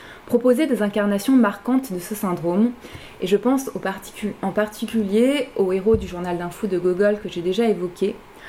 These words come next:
ainsi qu'à ceux des Carnets du sous-sol et du Double de Dostoïevski. J'ai identifié assez aisément dans les différents textes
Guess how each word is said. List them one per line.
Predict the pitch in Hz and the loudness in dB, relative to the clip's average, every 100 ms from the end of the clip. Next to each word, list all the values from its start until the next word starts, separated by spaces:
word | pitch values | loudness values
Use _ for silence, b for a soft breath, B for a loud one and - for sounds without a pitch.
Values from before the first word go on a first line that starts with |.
| B B - | B B -4
ainsi | 196 - 269 262 | -4 -2 -2 0
qu'à | 185 | 0
ceux | 185 262 | 0 0
des | 208 | 0
Carnets | - 196 214 | 0 2 2
du | 208 196 | 2 -2
sous-sol | - 185 208 220 262 262 | -6 -2 2 2 2 -2
et | 190 | -6
du | 180 185 | -6 -6
Double | 180 226 226 165 | 0 2 2 0
de | 170 | 0
Dostoïevski. | 185 - 214 175 170 - - - - - - - - - - - - B B B B B B B B B - | -2 0 0 0 -4 -12 -14 -16 -20 -20 -20 -20 -20 -20 -20 -20 -18 B B B B B B B B B 0
J'ai | 247 | 4
identifié | 247 233 277 269 269 - 311 277 - | 4 4 2 0 -6 0 2 2 2
assez | 208 220 330 | -4 0 2
aisément | 262 233 233 254 | 4 6 4 4
dans | 208 | 2
les | 190 | -2
différents | 185 202 233 226 | -2 0 0 0
textes | 226 254 247 - | 2 0 0 -4